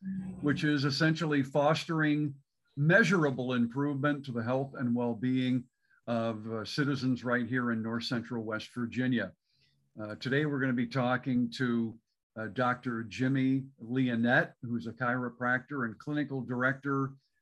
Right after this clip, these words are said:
of Enliven Wellness in Bridgeport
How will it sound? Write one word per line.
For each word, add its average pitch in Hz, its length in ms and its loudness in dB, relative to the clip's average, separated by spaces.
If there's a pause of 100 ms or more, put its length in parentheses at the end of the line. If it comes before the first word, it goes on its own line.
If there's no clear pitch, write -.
(160)
of 117 160 -2
Enliven 135 720 2
Wellness 143 680 2 (600)
in 123 220 4
Bridgeport 143 760 0